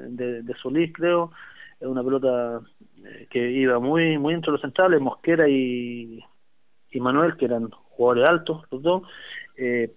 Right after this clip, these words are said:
este, Lolo Cornejo no era tan, tan alto, pero se elevó entre ellos, era fuerte, le, le ganó el,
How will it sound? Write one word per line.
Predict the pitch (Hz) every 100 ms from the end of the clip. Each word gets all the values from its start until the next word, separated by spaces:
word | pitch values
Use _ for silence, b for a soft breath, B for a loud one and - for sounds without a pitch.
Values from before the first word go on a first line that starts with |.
| -
este, | 120 - 123 117 113 113 117
Lolo | 135 127
Cornejo | 123 127 147 -
no | 123
era | 147 139
tan, | 127 131 127
tan | - 131
alto, | 160 160 123
pero | 123
se | 117 120
elevó | 117 123 156
entre | - 139 165
ellos, | 175 156 131 110
era | 110 -
fuerte, | 156 160 160 143 131 123 120
le, | 120 120 110 113 120
le | 127 120
ganó | 120 151
el, | 147 127